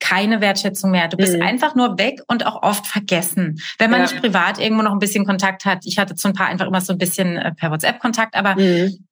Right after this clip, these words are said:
Speaker 1: das war eher so, ja, das war nicht das, was ich mir auch gewünscht hätte. Bei mir war auch dieses,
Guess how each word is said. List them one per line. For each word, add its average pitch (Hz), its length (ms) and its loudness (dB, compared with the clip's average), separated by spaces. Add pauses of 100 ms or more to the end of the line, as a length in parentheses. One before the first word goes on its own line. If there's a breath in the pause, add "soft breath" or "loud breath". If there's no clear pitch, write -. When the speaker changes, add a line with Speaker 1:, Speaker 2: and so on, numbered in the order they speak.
(340)
Speaker 1:
das 208 200 -2
war 220 200 2
eher 220 160 2
so, 214 480 0 (340)
ja, 202 220 2
das 247 160 -4
war 220 100 2
nicht 226 160 0
das, 208 160 -2
was 214 140 0
ich 202 100 0
mir 214 140 2
auch 202 100 -4
gewünscht 202 360 2
hätte. 190 180 0
Bei 180 80 2
mir 185 120 4
war 196 140 2
auch 185 80 -4
dieses, 196 320 -2